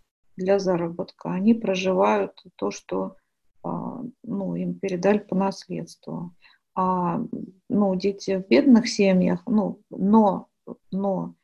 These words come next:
а, достат-, с определённым уровнем образования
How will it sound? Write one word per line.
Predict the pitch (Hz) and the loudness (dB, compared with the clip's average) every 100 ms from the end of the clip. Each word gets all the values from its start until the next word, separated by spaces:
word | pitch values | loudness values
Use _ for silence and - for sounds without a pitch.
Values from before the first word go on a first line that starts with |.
| _ _ - | _ _ -8
а, | 180 180 175 | -4 -4 -4
достат-, | 185 185 202 196 | -6 -4 -4 -4
с | - - - - | -8 -16 -16 -12
определённым | 185 202 185 196 202 190 190 | -8 -6 -4 0 2 0 0
уровнем | 185 180 180 175 | 0 -2 -2 -2
образования | 180 185 190 196 285 339 190 | -2 -2 -2 0 0 0 -4